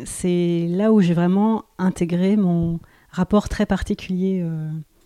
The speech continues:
aux choses de la vie. C'est que, euh,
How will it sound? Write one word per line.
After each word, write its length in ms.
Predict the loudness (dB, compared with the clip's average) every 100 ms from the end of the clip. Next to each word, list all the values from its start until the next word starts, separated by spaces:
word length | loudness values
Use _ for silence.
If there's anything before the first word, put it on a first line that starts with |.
| _ _ _ _ _ _ _ _ _ -4
aux 80 | -2
choses 240 | 6 8
de 80 | 8
la 140 | 4
vie. 280 | 4 -2 -6 -12
C'est 200 | -12 -12
que, 440 | -6 -2 2 2 0
euh, 320 | -2 -2 -4